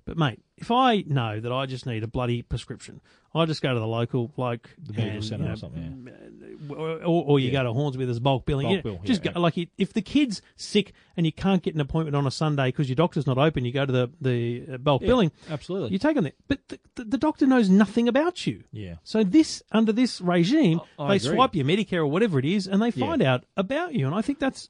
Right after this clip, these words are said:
Speaker 1: valuable
Speaker 2: Well,
Speaker 1: information.
Speaker 2: if it's gonna improve your healthcare, and,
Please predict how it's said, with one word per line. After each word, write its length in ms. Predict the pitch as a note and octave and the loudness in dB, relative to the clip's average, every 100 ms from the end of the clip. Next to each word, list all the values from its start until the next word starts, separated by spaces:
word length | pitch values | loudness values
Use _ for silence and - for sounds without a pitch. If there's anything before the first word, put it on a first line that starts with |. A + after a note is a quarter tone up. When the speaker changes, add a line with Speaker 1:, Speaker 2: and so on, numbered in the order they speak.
| - | -10
Speaker 1:
valuable 460 | C3 D#3+ F#3 G#3 G3+ | -2 0 0 2 2
Speaker 2:
Well, 100 | D#3+ | 2
Speaker 1:
information. 540 | A#3 B3+ D4+ - A#2 | 0 -2 -2 -6 -8
Speaker 2:
if 140 | D3 B2+ | -6 -6
it's 100 | - | -4
gonna 200 | E3+ D#3 | -2 -2
improve 540 | C3 - C#3 B2+ A2+ | -4 -4 0 0 0
your 120 | A2 | -4
healthcare, 720 | F#2+ A#2 A#2 - G2+ E2+ D#3 D#3 _ _ - | -4 -6 -6 -10 -10 -8 -10 -10 _ _ -12
and, 400 | A2 G#2 G2+ | -10 -8 -10